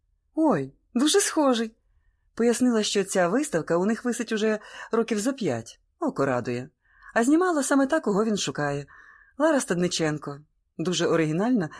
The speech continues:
і талановита жінка. Власне, за цим він сюди і прийшов,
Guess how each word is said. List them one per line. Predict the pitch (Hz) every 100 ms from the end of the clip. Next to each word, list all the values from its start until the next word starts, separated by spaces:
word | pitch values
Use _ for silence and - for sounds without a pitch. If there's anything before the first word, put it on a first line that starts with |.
| - -
і |
талановита | 135 135 135 139 202 127
жінка. | 104 113 113 - - _ _ _ _ _ _ _ -
Власне, | 233 302 294
за | 262
цим | 262 285 262
він | 254
сюди | 240 233 220
і |
прийшов, | 214 262 - 143